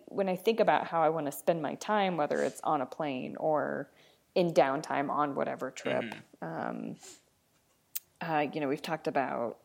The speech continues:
Speaker 1: the one-third rule where, you know, project what you think you can get done in a span of time
Speaker 2: Mm-hmm.
Speaker 1: and then assume maybe one-third of that is possible
Speaker 2: Yeah.
Speaker 1: <laughs> in all actuality.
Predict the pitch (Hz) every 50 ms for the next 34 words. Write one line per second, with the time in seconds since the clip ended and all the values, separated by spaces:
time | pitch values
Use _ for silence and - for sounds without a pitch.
0 | _ _ _ _ _ _ _ _ - 175 180 170 - 170 156 139 123 131 131 131
1 | 131 135 135 - 67 - 117 - - 62 62 - - 60 60 123 127 143 160 165
2 | 165 160 165 175 190 196 185 180 - - 185 220 247 262 262 262 262 269 277 277
3 | 269 269 269 285 277 - - - 175 165 156 156 151 151 139 - 165 151 151 151
4 | - - 175 165 165 170 165 - - 165 - 170 165 - - 151 151 156 - 151
5 | 143 - 170 165 160 156 - - 151 151 156 156 156 147 151 147 - - 151 143
6 | 143 143 143 - - 160 180 - 143 143 - 160 165 160 - - _ _ _ _
7 | _ _ _ _ - 190 190 180 170 165 165 - - 180 160 156 165 170 160 160
8 | 156 156 143 156 151 147 156 - 175 160 147 151 151 160 147 143 156 - - -
9 | 156 151 151 - 160 139 143 139 135 117 110 98 92 98 - - 302 - - -
10 | - - - - - - - - - - 185 165 151 147 147 151 147 - 165 143
11 | 139 139 143 143 139 143 151 151